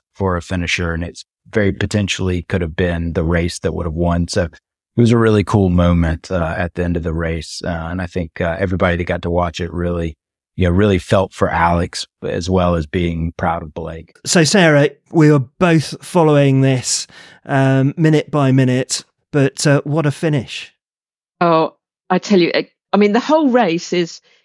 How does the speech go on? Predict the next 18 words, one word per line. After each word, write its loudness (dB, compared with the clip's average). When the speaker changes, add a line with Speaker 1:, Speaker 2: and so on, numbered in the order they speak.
Speaker 3:
you -4
know, 2
when 2
you 0
tell 2
someone 0
about 0
it -10
or 0
you -2
watch, -2
you're -4
watching -2
it, -4
you -8
go, -2
"This -4
is, -4